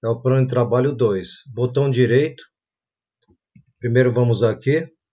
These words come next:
Plano com deslocamento. Vamos selecionar aqui. Eu vou colocar, já está pra cima. Circular.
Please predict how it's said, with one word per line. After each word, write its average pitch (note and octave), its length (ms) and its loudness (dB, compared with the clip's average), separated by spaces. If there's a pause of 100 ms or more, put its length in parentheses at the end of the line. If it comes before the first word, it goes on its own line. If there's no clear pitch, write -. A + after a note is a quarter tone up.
(1600)
Plano B2+ 280 2
com C3+ 140 2
deslocamento. A#2+ 840 0
Vamos E3+ 200 -8
selecionar A#2 540 0
aqui. C#3+ 300 -8 (1700)
Eu B2 120 0
vou C3 180 2
colocar, A#2+ 580 2 (1040)
já B2+ 160 0
está A#2+ 220 -2
pra B2 180 -2
cima. - 140 -4 (3750)
Circular. A#2+ 840 -4